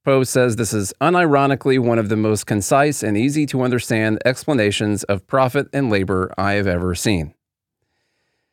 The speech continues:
Like I said, we're gonna save this for another time because I think it deserves a little bit more explanation than what I can give it right now. Just came back from a vacation, uh, real nice and tired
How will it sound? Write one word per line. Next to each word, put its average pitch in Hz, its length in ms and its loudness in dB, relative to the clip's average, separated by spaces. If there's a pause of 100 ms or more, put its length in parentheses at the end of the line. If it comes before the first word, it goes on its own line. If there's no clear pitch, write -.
(480)
Like 196 160 0
I 175 60 4
said, 135 320 2
we're 285 140 0
gonna 285 180 2
save 143 260 2
this 117 180 0
for 131 140 -2
another 110 280 2
time 104 340 0
because 104 240 -2
I 120 100 4
think 165 220 0
it 131 80 -2
deserves 104 720 -2 (320)
a 117 60 -2
little 120 180 0
bit 101 140 -4
more 107 220 0
explanation 95 840 -2 (160)
than 104 180 -2
what 101 120 2
I 95 100 2
can 98 180 -2
give 95 160 -2
it 92 100 -4
right 98 200 -2
now. 92 300 0
Just 196 280 -2
came 139 200 0
back 113 200 2
from 107 200 -2
a 101 40 -2
vacation, 92 760 -2 (560)
uh, 101 280 0
real 160 240 2
nice 123 300 2
and 98 120 0
tired 95 600 0